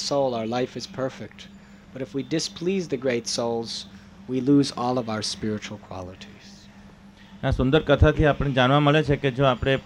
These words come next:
Speaker 2: કોઈક, અ, પવિત્ર, અ, સંતને આપણે જો સુખી કરીએ, તો આપણે જીવનનો, અ, જીવનનો ઉદ્ધાર થઈ જાય આપણો. અને જો આપણે, અ, દુઃખી કરીએ, બ-, અ,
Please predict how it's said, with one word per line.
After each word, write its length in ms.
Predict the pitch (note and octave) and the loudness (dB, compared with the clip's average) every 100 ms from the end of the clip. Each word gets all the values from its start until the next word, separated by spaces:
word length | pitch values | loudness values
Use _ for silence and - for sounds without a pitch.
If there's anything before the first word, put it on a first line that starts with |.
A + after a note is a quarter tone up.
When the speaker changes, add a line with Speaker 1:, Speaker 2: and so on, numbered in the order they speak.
| - - | -10 -2
Speaker 2:
કોઈક, 320 | C3+ B2+ - | 2 2 2
અ, 200 | A#2+ A2 G2+ - - - | 0 0 -4 -14 -20 -4
પવિત્ર, 600 | - B2 D3+ D3 D3 C#3 | 2 4 4 4 6 6
અ, 300 | C3 - - A2+ G#2+ G#2 G2+ F#2 - - A2+ | 2 -6 -8 -4 -2 -2 -4 -8 -16 -8 2
સંતને 520 | C#3+ E3+ D#3+ C#3 G#2+ - - - | 4 4 2 -2 -2 -10 -20 -14
આપણે 200 | A#2+ A#2+ | -10 -4
જો 100 | B2 | -2
સુખી 300 | A#2+ C3+ F3+ | 0 0 0
કરીએ, 320 | D#3+ C#3 G#2+ G#2 - - - - - | 4 4 4 -2 -12 -20 -20 -12 -2
તો 60 | |
આપણે 180 | C3+ C3 | -2 0
જીવનનો, 680 | A#2+ C#3 D3+ D3+ D3+ D3+ - - - | 0 2 4 4 2 2 -2 -6 -4
અ, 180 | A2+ | -2
જીવનનો 400 | A#2+ A#2+ C#3 D3+ | 0 2 4 4
ઉદ્ધાર 240 | B2+ D3 D3+ | 4 4 2
થઈ 160 | C3+ | 2
જાય 160 | A2 A2+ | -2 -2
આપણો. 200 | G2+ G#2 | -2 -4
અને 200 | G#2+ A#2 | 0 2
જો 120 | A#2 | 4
આપણે, 400 | B2+ A#2+ C3+ C#3 - - - | 4 4 2 2 0 -10 -12
અ, 140 | D#2+ A2 | -6 -4
દુઃખી 280 | A2 A#2+ E3+ | -2 0 4
કરીએ, 280 | D#3+ C3 | 4 4
બ-, 140 | G2+ A2+ | 2 -2
અ, 360 | - A#2 A2 | -4 -4 -4